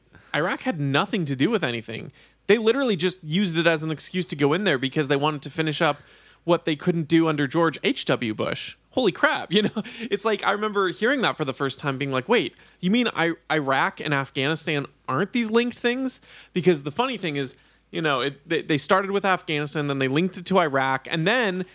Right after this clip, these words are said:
they were, that's when they started trying to link it to Iran, which, again, has nothing to do with nine eleven, but it's this chain cause where you're like, "Oh, you wanna help fight the war on terrorism," this broad definition that we've named,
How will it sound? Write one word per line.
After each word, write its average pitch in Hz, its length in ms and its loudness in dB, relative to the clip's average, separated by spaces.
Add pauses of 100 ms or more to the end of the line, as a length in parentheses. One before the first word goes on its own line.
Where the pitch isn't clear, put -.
(220)
they 190 80 6
were, 185 120 2 (320)
that's 180 260 2
when 202 120 -2
they 190 80 0
started 185 320 0
trying 196 200 0
to 185 60 0
link 185 220 0
it 175 100 -4
to 214 120 0
Iran, 208 600 0 (100)
which, 269 180 0
again, 214 420 0 (140)
has 247 180 2
nothing 285 460 0
to 254 120 0
do 240 340 2
with 233 220 0
nine 240 220 2
eleven, 220 480 0
but 185 160 2
it's 185 140 -8
this 196 360 -2
chain 226 520 -2
cause 226 400 -2
where 170 100 2
you're 151 140 2
like, 135 200 0
"Oh, 196 320 2 (360)
you 180 100 2
wanna 208 180 6
help 190 240 0
fight 196 180 2
the 180 60 -2
war 175 240 4
on 156 120 2
terrorism," 156 640 2
this 143 140 2
broad 143 480 2
definition 139 520 -2
that 120 100 -4
we've 117 200 -6
named, 123 380 -2